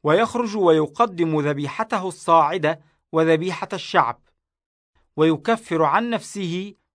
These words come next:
وعن الشعب، ثم يحرق شحم ذبيحة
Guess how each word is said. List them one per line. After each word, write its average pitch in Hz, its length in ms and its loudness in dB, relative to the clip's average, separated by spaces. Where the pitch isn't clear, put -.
وعن 156 340 4
الشعب، - 440 -10
ثم 160 300 -2
يحرق 170 560 0
شحم 170 400 -4
ذبيحة 156 540 -4